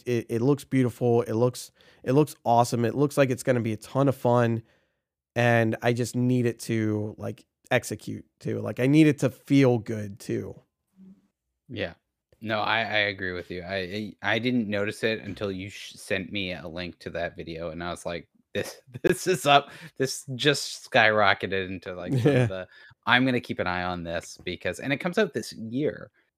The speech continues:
Speaker 2: Um,
Speaker 1: Mm-hmm.
Speaker 2: and, uh, so I'm, I'm excited for that. It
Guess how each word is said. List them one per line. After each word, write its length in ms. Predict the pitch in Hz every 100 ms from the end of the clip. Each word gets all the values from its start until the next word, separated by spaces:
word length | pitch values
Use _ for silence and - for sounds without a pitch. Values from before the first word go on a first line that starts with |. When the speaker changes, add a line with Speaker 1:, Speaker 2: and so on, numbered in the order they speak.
| _ _ -
Speaker 2:
Um, 300 | 104 98 117
Speaker 1:
Mm-hmm. 180 | 120 135 - _
Speaker 2:
and, 340 | 101 101 98 104
uh, 340 | 95 92 95
so 300 | - 113 98
I'm, 580 | 95 104 104 101 98 90 -
I'm 160 | 104
excited 400 | 107 - 113 117
for 100 | -
that. 300 | 101 92 82 _
It 320 | - 101 98